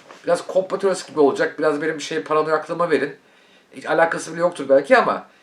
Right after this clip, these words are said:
Yani meditasyon istiyorsan yapmak kardeşim. Güzel bir müzik aç.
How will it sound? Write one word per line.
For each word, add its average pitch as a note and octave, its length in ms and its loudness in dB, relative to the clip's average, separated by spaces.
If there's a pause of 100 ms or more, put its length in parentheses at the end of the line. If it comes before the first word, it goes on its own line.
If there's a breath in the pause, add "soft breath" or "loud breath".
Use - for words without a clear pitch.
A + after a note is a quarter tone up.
(300 soft breath)
Yani A3 200 0
meditasyon G#3+ 640 2
istiyorsan D#3 500 -2
yapmak B2+ 340 -6
kardeşim. - 480 -6
Güzel G3+ 220 2
bir G3+ 80 -4
müzik G3 260 -6
aç. - 320 0